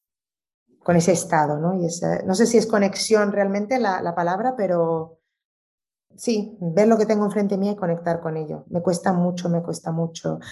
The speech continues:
Y desconectar, ¿verdad? Entonces, conectar, <laughs> desconectar van unidas, pero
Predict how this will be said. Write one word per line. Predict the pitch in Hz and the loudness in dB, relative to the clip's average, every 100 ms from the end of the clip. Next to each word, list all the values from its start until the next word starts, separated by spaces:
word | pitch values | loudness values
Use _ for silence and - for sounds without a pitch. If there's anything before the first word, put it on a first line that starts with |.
| - | -4
Y | 214 | 4
desconectar, | 202 196 196 175 156 - 156 147 | 6 6 4 2 2 2 2 2
¿verdad? | 147 180 240 - | 0 -2 -4 -6
Entonces, | - 165 170 170 175 | -6 -2 -2 -2 -4
conectar, | 160 160 - - - | -2 -2 -4 -14 -20
<laughs> | _ | _
desconectar | - - - 262 - - - 294 - - - - 349 440 - | -10 -8 0 2 2 -2 -2 -2 -4 -6 -2 2 2 0 2
van | 208 208 | 2 4
unidas, | 196 196 180 185 | 4 4 2 2
pero | 180 190 180 175 | 2 2 0 -2